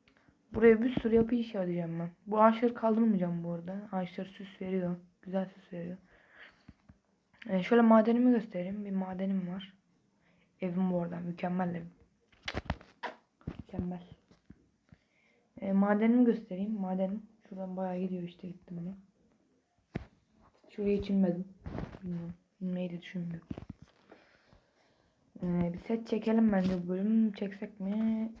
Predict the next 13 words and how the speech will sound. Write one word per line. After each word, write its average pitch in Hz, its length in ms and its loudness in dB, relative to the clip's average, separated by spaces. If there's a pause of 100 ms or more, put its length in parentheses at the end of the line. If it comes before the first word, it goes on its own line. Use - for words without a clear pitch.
(600)
Elmasları 233 480 0
hala 240 200 6
harcamıyorum 214 580 6
bu 170 40 0
arada. 175 260 -4 (1040)
Dura 214 200 2
koysun 190 380 0
diyorum 175 180 2
elmasları. - 500 10 (460)
Biraz 247 240 -2
cimri 214 240 2
olmam 202 320 4
lazım. 180 320 0